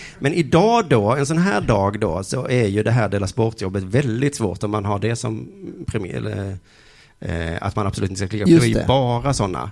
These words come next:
Speaker 1: Jag har
Speaker 2: Ja.
Speaker 1: liksom scroll-, jag skulle behövt en assistent idag som kunde hjälpa mig scrolla.
Speaker 2: <laughs> Ja.
Speaker 1: För det var liksom meter efter meter med Zlatan-rubriker.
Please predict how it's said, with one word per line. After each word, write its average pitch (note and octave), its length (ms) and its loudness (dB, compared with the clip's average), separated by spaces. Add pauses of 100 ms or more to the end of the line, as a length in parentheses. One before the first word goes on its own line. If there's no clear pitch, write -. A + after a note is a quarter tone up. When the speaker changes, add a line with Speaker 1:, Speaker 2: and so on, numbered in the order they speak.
Speaker 1:
Jag A#2 160 -6
har A#2+ 120 2
Speaker 2:
Ja. A#2+ 60 4
Speaker 1:
liksom A2+ 300 0
scroll-, C3 440 0
jag B2+ 100 0
skulle C3 120 -4
behövt B2+ 160 0
en B2 60 -2
assistent C3 540 -2
idag G#2+ 160 0
som F#2 60 -6
kunde G#2 140 4
hjälpa F#2+ 140 2
mig G2+ 140 0
scrolla. G2 500 2
Speaker 2:
<laughs> - 300 -12
Ja. B2+ 60 -2
Speaker 1:
För A2+ 80 2
det A#2 60 4
var A#2 80 4
liksom A2+ 280 2
meter D3 540 0
efter B2 220 0
meter G#2 540 0
med F#2+ 140 -4
Zlatan-rubriker. F#2 760 -6